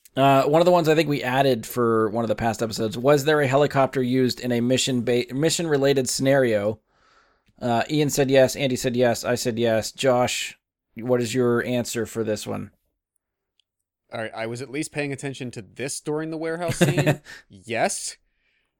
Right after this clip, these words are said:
Speaker 1: Yeah, that
Speaker 2: Um,
Speaker 1: should be pretty
Speaker 2: so
Speaker 1: obvious,
Speaker 2: there
Speaker 1: yeah.
Speaker 2: And I think from, again, this is sort of like a who is using it perspective. So for the,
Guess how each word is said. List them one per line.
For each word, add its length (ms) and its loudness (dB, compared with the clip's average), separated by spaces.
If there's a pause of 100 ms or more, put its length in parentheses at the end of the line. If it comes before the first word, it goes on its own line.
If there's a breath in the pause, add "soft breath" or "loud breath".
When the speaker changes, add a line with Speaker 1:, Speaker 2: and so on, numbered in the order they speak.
(200)
Speaker 1:
Yeah, 240 6
that 80 4
Speaker 2:
Um, 60 6
Speaker 1:
should 160 -4
be 100 0
pretty 220 2
Speaker 2:
so 100 2
Speaker 1:
obvious, 220 -2
Speaker 2:
there 100 -2
Speaker 1:
yeah. 260 0 (420)
Speaker 2:
And 120 -2
I 80 -2
think 680 -8 (360)
from, 400 -4 (140)
again, 280 -4
this 140 -10
is 80 -10
sort 160 -8
of 80 -8
like 140 -6
a 140 -6 (120)
who 300 -4
is 240 -8
using 480 -8
it 160 -10 (160)
perspective. 720 -10 (420)
So 260 -6
for 280 -10
the, 400 -10